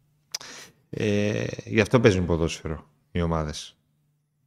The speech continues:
Για τον κόσμο. Άμα δεν υπήρχε ο κόσμος, δεν θα παίζει κανείς ποδόσφαιρο, δεν θα ενδιαφέρονταν κανείς να δει την μπάλα. Και δεν μιλάμε να φέρει επιτυχίες, να φέρει νίκες.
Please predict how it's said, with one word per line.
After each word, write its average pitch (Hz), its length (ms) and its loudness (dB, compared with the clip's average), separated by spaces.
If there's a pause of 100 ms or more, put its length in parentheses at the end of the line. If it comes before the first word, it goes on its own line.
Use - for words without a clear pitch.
(400)
Για 95 100 2
τον 101 140 6
κόσμο. 90 340 6
Άμα 101 180 6
δεν 104 100 6
υπήρχε 92 200 0
ο 82 60 -6
κόσμος, 120 280 4
δεν 98 80 2
θα 87 60 2
παίζει 78 200 -10
κανείς 78 200 -6
ποδόσφαιρο, 92 320 -2
δεν 98 100 -2
θα 92 60 -4
ενδιαφέρονταν 90 480 0
κανείς 90 260 0
να 82 80 0
δει 76 100 -4
την 78 120 -8
μπάλα. 101 400 0 (420)
Και 107 80 2
δεν 123 120 6
μιλάμε 120 420 8
να 92 340 4
φέρει 95 200 4
επιτυχίες, 90 540 -2
να 87 60 -4
φέρει 87 280 2
νίκες. 90 760 -2